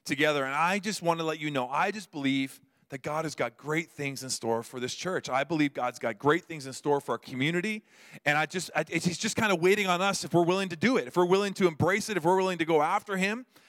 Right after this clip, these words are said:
I just believe the future is bright. Do you believe that? Come on, let's not believe that the best days are behind us. Like,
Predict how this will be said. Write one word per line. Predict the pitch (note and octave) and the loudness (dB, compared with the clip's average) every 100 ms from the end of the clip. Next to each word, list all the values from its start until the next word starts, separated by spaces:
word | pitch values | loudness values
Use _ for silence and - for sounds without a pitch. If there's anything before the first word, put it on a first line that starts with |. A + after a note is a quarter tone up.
| - | 0
I | D3+ F#3 | 2 2
just | A3 | -2
believe | - F3+ E3+ | 2 2 2
the | D#3 | -4
future | E3 F3+ F#3+ | -2 -2 0
is | F#3 | -2
bright. | G3+ A#3+ D3+ | 0 0 0
Do | F3 | -4
you | |
believe | F3+ E3 F#3 G#3+ | -2 0 0 0
that? | C4 D4+ - _ _ _ _ _ - | -4 -4 -6 _ _ _ _ _ 0
Come | A#3 | 4
on, | G3+ _ - | 4 _ 0
let's | B3+ D#4 | 0 2
not | C#4 | 2
believe | G#3+ G3+ G#3+ | 4 2 4
that | F#3+ | 2
the | D#3 | 2
best | F3+ F#3+ | 2 2
days | F#3+ D#3+ | 0 -2
are | |
behind | B2+ A#2+ D3+ A#3 E3+ | -4 0 0 0 -2
us. | G2+ - | -6 0
Like, | F3+ | 4